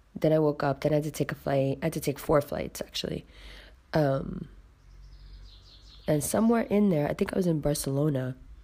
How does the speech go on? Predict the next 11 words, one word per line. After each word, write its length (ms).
the 140
wave 320
of 140
this 180
eclipse 400
started 320
to 80
hit 320
me, 380
and, 760
uh, 440